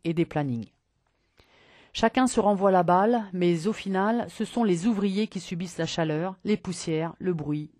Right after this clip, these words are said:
et la pénibilité. Fin juin, sur un chantier de remplacement d'un vieil escalator, des ouvriers découpaient les anciens câbles dans une machinerie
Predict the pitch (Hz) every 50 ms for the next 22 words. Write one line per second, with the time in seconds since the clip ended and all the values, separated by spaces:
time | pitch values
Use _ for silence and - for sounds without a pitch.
0 | - 170 165 156 151 156 - 156 151 143 131 143 135 131 127 123 - - - _
1 | _ _ _ _ _ _ _ _ _ _ _ _ _ _ _ _ _ _ _ _
2 | _ - - _ _ - - 202 208 208 - 233 254 262 285 311 294 - - 220
3 | 202 202 196 - - 214 214 - - 247 233 185 175 170 175 175 175 190 190 185
4 | - - 262 262 233 180 170 165 160 185 233 240 240 226 208 - - - 180 175
5 | 180 180 - 233 226 233 247 247 - - - - - - - _ - 190 214 202
6 | 240 285 262 240 254 269 254 285 285 233 247 240 - - 240 - - 254 247 233
7 | 196 175 185 220 208 - - 220 214 202 - 220 214 220 208 196 180 170 185 180
8 | 175 190 180 185 196 208 - - - 196 185 180 196 208 -